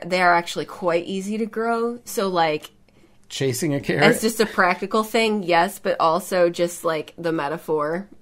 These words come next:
Speaker 1: resonates with me right now. Ginny said, "In nature things, when I see something that is wonderful to me, I say, 'Hello, how are you? I love you.'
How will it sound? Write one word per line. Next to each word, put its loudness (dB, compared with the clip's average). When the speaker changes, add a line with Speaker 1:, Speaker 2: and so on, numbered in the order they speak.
Speaker 1:
resonates -2
with -8
me -6
right -10
now. -10
Ginny 2
said, 4
"In -2
nature -2
things, 0
when 2
I 2
see -6
something -2
that -2
is -6
wonderful -2
to -10
me, -4
I -4
say, -6
'Hello, 2
how 4
are 2
you? -2
I 2
love -4
you.' -4